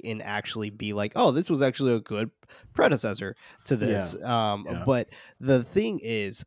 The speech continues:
Speaker 1: this trilogy as a whole is just so disconnected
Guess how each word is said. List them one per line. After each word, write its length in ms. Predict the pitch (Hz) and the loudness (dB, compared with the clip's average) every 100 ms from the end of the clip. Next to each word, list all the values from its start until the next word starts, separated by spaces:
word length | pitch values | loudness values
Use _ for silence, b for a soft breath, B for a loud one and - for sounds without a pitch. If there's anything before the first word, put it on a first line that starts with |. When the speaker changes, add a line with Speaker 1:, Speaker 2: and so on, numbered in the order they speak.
| - | -8
Speaker 1:
this 320 | 123 180 - | 0 0 0
trilogy 460 | - 143 143 120 117 | -2 2 2 2 0
as 120 | 101 | 0
a 100 | 98 | -4
whole 400 | - 135 123 107 | -2 4 4 4
is 180 | 107 - | -2 -4
just 320 | 110 - - | -4 -4 -4
so 320 | - 147 120 110 - | -4 -2 -2 -6 -4
disconnected 960 | 131 - - 104 104 110 - - - | -4 -4 -10 -14 -6 -6 -6 -10 -16